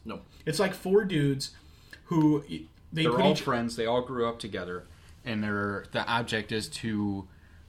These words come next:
Speaker 3: uh, basically embarrass the other ones into not doing whatever they're supposed to do. Um, like, uh, say they send you into the grocery store and they give you a made-up word. You have to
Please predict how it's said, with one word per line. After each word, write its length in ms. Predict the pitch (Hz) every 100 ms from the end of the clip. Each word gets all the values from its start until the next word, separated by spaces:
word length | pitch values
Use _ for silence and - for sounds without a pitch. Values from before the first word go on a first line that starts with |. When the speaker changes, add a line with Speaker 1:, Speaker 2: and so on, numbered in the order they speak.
| -
Speaker 3:
uh, 220 | 107 101 95
basically 580 | 123 131 - 117 110 117
embarrass 760 | 107 95 117 123 117 - -
the 380 | 117 113 110 107
other 240 | 127 127 113
ones 540 | 101 107 101 - - - -
into 160 | 123 101
not 320 | 113 110 -
doing 320 | 120 113 104
whatever 260 | 104 104 104
they're 160 | 104 98
supposed 400 | 107 107 101 -
to 60 |
do. 300 | 90 104 82 - - - - - - -
Um, 540 | 95 92 85 85 80 - - - - - -
like, 400 | 107 101 95 -
uh, 500 | 95 85 90 90 87 -
say 220 | - 120
they 140 | 107 104
send 260 | 120 113
you 120 | 113 110
into 100 | 107
the 60 |
grocery 340 | 110 117 113 101
store 380 | - 104 101 101
and 200 | 107 104
they 60 |
give 160 | 107 107
you 120 | 101
a 40 |
made-up 360 | 101 110 107 -
word. 300 | 113 110 95
You 100 | 117
have 200 | 113 113
to 120 | 110